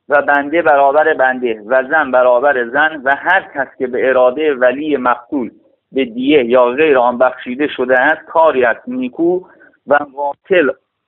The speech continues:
آن را به نیکی ادا کند.» یعنی همون، اه، دیه‌ای که حالا خواستن یا هر چیزی را خواستن به نیکی ادا کند و این بخشش و تخفیف رحمتی است از سوی رب شما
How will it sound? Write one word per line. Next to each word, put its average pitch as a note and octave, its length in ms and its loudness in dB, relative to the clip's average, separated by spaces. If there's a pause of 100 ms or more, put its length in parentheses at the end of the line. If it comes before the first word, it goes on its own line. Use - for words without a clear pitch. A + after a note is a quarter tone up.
(840)
آن F3 220 2
را F3+ 100 4
به D#3 140 0
نیکی D#3 480 -2
ادا D#3+ 240 4
کند.» A2 340 -4
یعنی B2 200 -2
همون، C#3+ 500 -2
اه، A2+ 360 -2
دیه‌ای C#3 380 0
که C#3 100 0
حالا B2+ 220 4
خواستن B2 480 -2
یا A#2 100 2
هر A#2+ 220 2
چیزی A#2+ 180 -12
را A#2+ 100 -2
خواستن A#2+ 440 -2
به C3 80 0
نیکی C3+ 360 -2
ادا D3+ 240 2
کند E3+ 300 -4
و D3+ 40 2 (120)
این E3 180 -12
بخشش C3+ 480 -2
و C3 100 0
تخفیف C3+ 600 -6
رحمتی C#3 600 -2
است E3 260 -2
از C3+ 120 0 (120)
سوی E3 180 -4
رب E3 380 0
شما D#3+ 480 -2